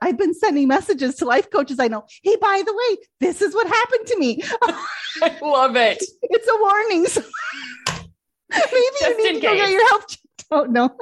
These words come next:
Speaker 1: <laughs> I know I need to do something about that. I'm, I'm
Speaker 2: Love
Speaker 1: definitely
Speaker 2: it.
Speaker 1: gonna be talking about that soon. But yes, okay. So we're talking about, oh, there's so many good things to talk about.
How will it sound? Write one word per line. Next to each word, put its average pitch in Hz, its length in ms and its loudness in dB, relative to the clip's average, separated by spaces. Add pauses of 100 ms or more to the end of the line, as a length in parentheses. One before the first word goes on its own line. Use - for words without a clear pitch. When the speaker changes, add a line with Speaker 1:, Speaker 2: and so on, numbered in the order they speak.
(180)
Speaker 1:
<laughs> 480 240 0
I 302 120 4
know 233 160 2
I 196 120 2
need 208 220 2
to 294 60 2
do 190 220 2
something 175 340 0
about 165 260 0
that. - 140 -2
I'm, 240 360 2
I'm 208 160 2
Speaker 2:
Love 196 80 0
Speaker 1:
definitely 185 440 0
Speaker 2:
it. - 20 0
Speaker 1:
gonna 160 200 2
be 160 100 2
talking 156 340 -2
about 156 240 0
that - 160 -2
soon. 185 320 0
But 170 180 -2 (440)
yes, 233 300 0
okay. 208 320 2
So 240 180 -2
we're 233 200 2
talking 294 480 0
about, 180 500 0
oh, 349 280 -2
there's 381 220 2
so 359 120 2
many 302 160 4
good 262 180 0
things 240 200 2
to 220 120 -12
talk 196 180 0
about. - 240 0